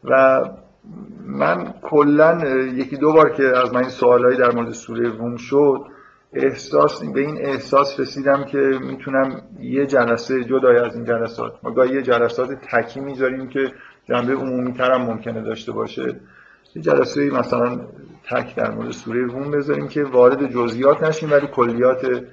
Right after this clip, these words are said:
سوره رو مثلاً توش بررسی بکنیم. و خب بعد از عید می‌تونه یه، بنابراین یه همچین جلسه‌ای تشکیل بشه که جزء جلساتمون، جلسات یک شنبهمون نباشه، حالا یه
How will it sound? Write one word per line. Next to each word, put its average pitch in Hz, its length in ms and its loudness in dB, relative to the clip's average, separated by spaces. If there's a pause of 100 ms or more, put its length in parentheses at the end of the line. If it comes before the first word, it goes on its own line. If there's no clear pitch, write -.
(300)
سوره 117 360 -4
رو 120 100 -2
مثلاً 110 360 -6
توش - 140 -18
بررسی - 420 -8
بکنیم. - 280 -20 (960)
و 123 320 4 (580)
خب 156 140 -4
بعد 151 200 8
از 147 140 4
عید 156 140 4
می‌تونه 151 280 -6
یه، 143 80 -4
بنابراین 127 480 2
یه 131 80 0
همچین 120 200 -4
جلسه‌ای 123 420 0
تشکیل 123 400 -2
بشه 165 220 -2
که 165 100 -4
جزء 160 360 4
جلساتمون، 135 760 4
جلسات 117 300 0
یک 123 240 -2
شنبهمون 131 540 2
نباشه، 117 360 0
حالا 113 180 -4
یه 120 280 0